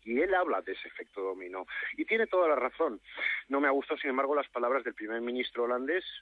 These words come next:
claramente afectado por las próximas elecciones que van a suceder en Irlanda, en Holanda, do-, donde la extrema derecha está avanzando muchísimo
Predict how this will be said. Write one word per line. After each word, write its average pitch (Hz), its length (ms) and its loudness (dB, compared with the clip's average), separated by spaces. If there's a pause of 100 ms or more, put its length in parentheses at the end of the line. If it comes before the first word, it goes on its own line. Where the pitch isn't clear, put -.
(120)
claramente 135 560 0
afectado 123 500 -2
por 120 140 -4
las - 100 -8
próximas 117 360 -6
elecciones 117 340 -4
que - 100 -4
van 110 80 0
a - 60 -8
suceder 113 280 -2
en 113 60 -4
Irlanda, 113 420 0
en 117 300 0
Holanda, 117 420 0 (400)
do-, 131 240 -4
donde 139 360 0
la 131 100 0
extrema 156 420 -2
derecha 143 440 0
está - 320 -2
avanzando 131 800 0
muchísimo - 760 -4